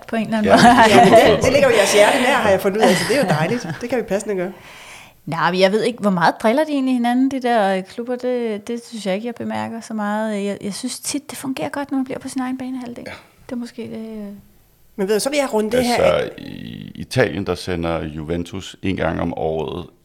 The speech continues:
Speaker 2: en pressemeddelelse ud, hvor der står, at på grund af Inters korruption og på grund af deres, øh, misbrug og løgne, så blev Juve frataget et mesterskab, og så svarer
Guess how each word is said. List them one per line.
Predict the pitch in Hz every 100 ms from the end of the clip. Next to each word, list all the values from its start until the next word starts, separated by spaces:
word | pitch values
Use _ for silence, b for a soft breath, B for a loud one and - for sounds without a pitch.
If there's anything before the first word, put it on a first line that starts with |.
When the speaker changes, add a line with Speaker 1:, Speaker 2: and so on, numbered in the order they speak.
| _
Speaker 2:
en | 85 80 76
pressemeddelelse | - 87 92 80 80 71 69
ud, | 67 80 -
hvor | 73
der | 69
står, | - - 80 80 - -
at | 76 -
på | - 80 _
grund | - 90 90 - -
af | 76 -
Inters | 82 - 76 -
korruption | - 76 - - - - - - -
og | - 71 -
på |
grund | - 80 80 -
af | 73 71
deres, | 76 73 73 71 -
øh, | 76
misbrug | 76 85 - - 87 80 -
og | 76 73
løgne, | 78 78 90 90 98
så | - 78
blev | - 85
Juve | 78 78 80 85
frataget | - - - - 64
et | - -
mesterskab, | 101 - 78 - - _ -
og | 80
så | 82
svarer | - 76